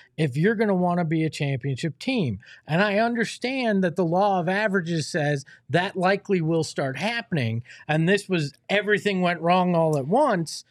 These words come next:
but you're still gonna need those guys to hit those open threes at some point.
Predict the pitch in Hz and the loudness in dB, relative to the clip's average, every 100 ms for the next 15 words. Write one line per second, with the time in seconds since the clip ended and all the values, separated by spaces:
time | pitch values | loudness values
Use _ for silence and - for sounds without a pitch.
0 | _ _ _ 143 - 202 165 160 269 - | _ _ _ -16 -2 -2 0 2 2 0
1 | - 269 285 247 208 185 202 170 175 175 | -4 -2 0 0 0 0 0 0 0 0
2 | 135 156 175 160 127 151 160 156 139 151 | 2 2 2 2 0 -2 0 0 2 0
3 | 135 120 107 170 175 117 110 - 104 _ | 0 -4 0 2 2 0 -10 -18 -20 _
4 | - - | -20 -20